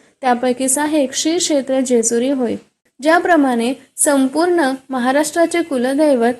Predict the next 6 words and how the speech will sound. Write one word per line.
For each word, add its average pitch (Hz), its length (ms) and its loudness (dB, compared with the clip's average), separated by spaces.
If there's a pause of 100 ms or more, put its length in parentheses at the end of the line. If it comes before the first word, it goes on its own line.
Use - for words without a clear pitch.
(120)
आई 294 160 0
तुळजाभवानी 285 840 2
आहे, 233 300 -2
त्याचप्रमाणे 269 1000 -2
संपूर्ण 254 500 0
महाराष्ट्राचे 254 1000 -2